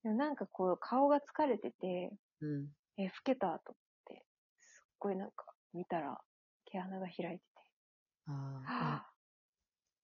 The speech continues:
Speaker 2: 私は毛穴じゃなくて、あの、目の下に来る。
Speaker 1: 目の下か。
Speaker 2: うん。し-、なんか、シワじゃないけど、すごいクマできる。
Speaker 1: あー、クマね。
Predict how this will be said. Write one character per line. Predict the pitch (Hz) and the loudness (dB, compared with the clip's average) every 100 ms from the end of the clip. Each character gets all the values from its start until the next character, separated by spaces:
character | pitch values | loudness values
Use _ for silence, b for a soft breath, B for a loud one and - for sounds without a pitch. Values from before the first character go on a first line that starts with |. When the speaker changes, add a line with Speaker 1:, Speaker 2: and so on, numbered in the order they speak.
| _ _ _ _ _ _ _ | _ _ _ _ _ _ _
Speaker 2:
私 | - - | -2 2
は | 147 | 0
毛 | - 202 | 8 10
穴 | 233 262 | 12 12
じ | 247 | 12
ゃ | 180 | 10
な | |
く | 143 | 6
て、 | |
あ | 139 | 2
の、 | 139 | 6
目 | 190 | 8
の | 294 180 | 10 10
下 | - 196 180 | 8 8 6
に | 175 165 - | 6 4 -2
来 | - 151 | -2 0
る。 | 131 - _ _ _ _ _ _ _ - | 0 -4 _ _ _ _ _ _ _ 0
Speaker 1:
目 | 202 | 6
の | 233 - | 6 6
下 | - 202 | 4 0
か。 | - 170 131 147 - _ _ | 4 4 4 0 -10 _ _
Speaker 2:
う | 156 | 2
ん。 | 156 147 147 - _ _ | 2 0 -2 -8 _ _
し-、 | - - - - 170 | 0 2 2 -2 -2
な | |
ん | 160 | 0
か、 | - - B B B | 0 -2 B B B
シ | - - 202 | 0 4 10
ワ | 262 | 10
じ | 269 | 10
ゃ | |
な | 226 180 | 8 8
い | 160 | 6
け | 147 | 2
ど、 | 143 | 2
す | - 160 | 2 10
ご | 233 | 12
い | 214 | 12
ク | - 160 | 10 2
マ | 151 | 4
で | 139 | 0
き | - - | -4 -8
る。 | - - _ _ _ _ _ _ | -8 -10 _ _ _ _ _ _
Speaker 1:
あ | 196 190 190 190 190 196 | 0 2 2 2 2 0
ー、 | - | -2
ク | - | -8
マ | 202 220 254 262 | -8 -8 -12 -10
ね。 | 214 202 208 | -8 -6 -8